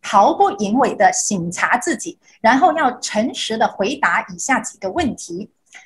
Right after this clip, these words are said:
你是否更加明白你需要基督？你真的明白吗？还是你觉得我其实更需要钱啊？还有，基督对我们是不是越来越丰满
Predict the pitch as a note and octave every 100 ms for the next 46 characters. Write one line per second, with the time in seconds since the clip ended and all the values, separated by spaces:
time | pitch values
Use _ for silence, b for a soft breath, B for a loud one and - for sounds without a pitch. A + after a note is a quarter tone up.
0 | B B - B3 A#3 - A4 F#4 - F#3
1 | - E4+ C4 B3+ A#3+ A#3 G3 D#4 - F#3
2 | A#3 - G#3+ G3 - A#3+ A#3 F#3+ - G3
3 | F#3 E3 - _ _ C#4 C#4 F#4+ E4+ B3+
4 | C4 G#3 A3+ A3+ B3+ - D4 G#3 A#3 B3+
5 | B3 A3 G#3+ - C4 B3 B3+ G#3+ A#3 G#3+
6 | F#3+ - E3+ G3 - E3+ - B B B
7 | B3 B3+ F3+ - E4 E4+ E4+ E4+ G4 B3
8 | F3 F3 G#3+ E4 D4 D4 C#4+ E4+ G#3+ F#3
9 | C4 G#3+ - F4+ F#4 F#4+ C#4 D#3+